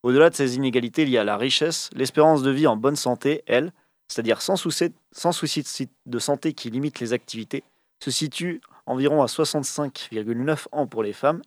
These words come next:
et soixante-quatre virgule quatre ans pour les hommes. Ça laisse tout de suite un peu moins de perspective et de marge pour aller profiter de sa retraite sous les tropiques,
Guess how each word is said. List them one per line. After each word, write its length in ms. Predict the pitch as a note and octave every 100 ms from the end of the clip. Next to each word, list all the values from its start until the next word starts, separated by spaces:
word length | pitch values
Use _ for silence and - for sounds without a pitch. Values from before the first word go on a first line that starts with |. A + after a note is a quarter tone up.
| -
et 60 |
soixante-quatre 480 | - D3 D3+ C3 D3+
virgule 260 | A#2 A2 G#2
quatre 260 | D3+ -
ans 80 | D#3
pour 160 | D#3 A2
les 140 | G2+
hommes. 140 | G#2+ - _ _ _ _ - - - -
Ça 140 | D3
laisse 100 | D#3
tout 100 | F3
de 60 | -
suite 200 | G#3 -
un 160 | F3 E3+
peu 140 | F3
moins 160 | E3+ F3
de 80 |
perspective 540 | - D3 D3+ C#3 D#3 D3
et 60 | B2
de 60 |
marge 300 | B2+ C#3+ D3
pour 100 | -
aller 120 | A2+
profiter 340 | A2 C3+ - C#3
de 60 |
sa 100 | -
retraite 260 | A2 - C#3
sous 120 | -
les 100 | A#2
tropiques, 540 | - G#2 C3 C3 -